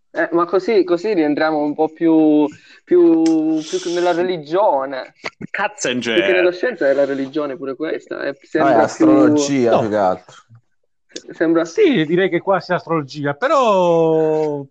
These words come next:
Speaker 4: ci sono dei calcoli, ci sono dei motivi per cui ho dovuto inserire questi dati, ho già fatto delle prove precedentemente con altri, con altri passaggi e questo mi sembra il passaggio giusto.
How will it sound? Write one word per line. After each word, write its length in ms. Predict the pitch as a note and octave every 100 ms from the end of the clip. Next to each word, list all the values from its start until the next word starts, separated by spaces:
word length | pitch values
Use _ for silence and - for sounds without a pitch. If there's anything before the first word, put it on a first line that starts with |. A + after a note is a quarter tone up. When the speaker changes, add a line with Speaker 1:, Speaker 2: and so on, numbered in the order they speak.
| _ _ - D3+ _ _ _ _ _ - _
Speaker 4:
ci 140 | - G#3
sono 240 | - D#4
dei 120 | G3 F3+
calcoli, 360 | C#3 B2 C#3+
ci 80 | -
sono 180 | G3 F#3+
dei 140 | E3+
motivi 380 | E3+ E3 - F#3+
per 120 | C#3+
cui 240 | C#3 D#3+ C#3+
ho 100 | C#3
dovuto 280 | C#3+ D3 C#3+
inserire 340 | - D3 D3
questi 240 | C#3 C#3 F3+
dati, 340 | G#3+ B3+ -
ho 80 | C#3
già 140 | A#2+ C#3
fatto 240 | D#3 D3+
delle 220 | C#3+ C#3
prove 520 | D#3+ E3 C#3+ C3+ - _ _ _ _
precedentemente 960 | - E3+ - D#3+ D3+ E3+ E3+ E3 D3 -
con 220 | D#3 D#3+
altri, 1160 | D#3 D3+ D3 D3+ C#3+ C3+ C3 C3 B2+ B2 B2 A#2+ A#2 _
con 160 | - D3+
altri 260 | D3 D3+
passaggi 600 | D3+ F#3 - E4 F4+ - E3
e 60 |
questo 300 | - C4 -
mi 80 | A3
sembra 260 | G#3+ B3+ A#3+
il 60 |
passaggio 440 | - F#3+ G#3 C3+ A#2+
giusto. 380 | A2 G2 -